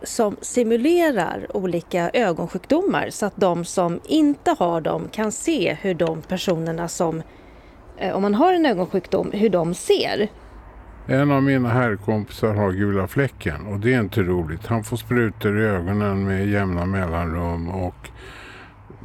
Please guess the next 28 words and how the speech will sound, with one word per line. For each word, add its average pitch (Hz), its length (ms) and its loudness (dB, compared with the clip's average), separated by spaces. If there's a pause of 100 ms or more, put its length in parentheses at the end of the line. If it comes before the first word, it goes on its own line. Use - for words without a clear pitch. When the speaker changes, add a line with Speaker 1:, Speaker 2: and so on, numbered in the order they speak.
(160)
Speaker 2:
det 104 640 0
försöker 107 520 0
att 101 100 2
bromsa 98 400 0
upp - 280 -4
det, 92 80 0
men 92 200 0
till 127 160 2
slut 135 280 2
går 101 240 2
det 104 60 2
inte 95 200 -2
att 85 60 0
bromsa 87 400 -2
upp. 113 180 -2
Till 107 120 -2
slut 147 280 0
blir 92 140 0
man 76 260 -4
blind. 117 420 0 (1000)
Speaker 1:
Men 220 420 2
vill 202 160 4
du, 190 380 4 (200)
har 202 100 2
du 233 60 2
varit 214 120 -2
nyfiken 226 560 0
på 175 200 0